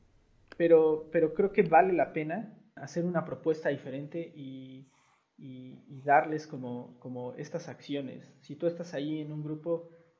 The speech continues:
y te has sentido incómodo por imágenes que han mandado, pero no te habías sentido con la valentía de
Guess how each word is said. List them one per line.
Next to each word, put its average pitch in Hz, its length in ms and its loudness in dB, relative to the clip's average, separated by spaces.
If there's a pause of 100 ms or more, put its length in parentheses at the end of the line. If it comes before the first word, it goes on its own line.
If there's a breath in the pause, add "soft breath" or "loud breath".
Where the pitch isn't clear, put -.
y 143 100 -12
te 156 120 2
has 156 80 -2
sentido 165 340 -4
incómodo 156 460 -4
por 135 160 -8
imágenes 139 480 -12
que 147 100 -14
han 143 100 -12
mandado, 139 500 -6
pero 127 200 -8
no 151 200 -10
te 165 120 0
habías 147 240 -4
sentido 143 460 -8
con 127 220 -12
la 127 80 -12
valentía 147 560 -10
de 127 300 -12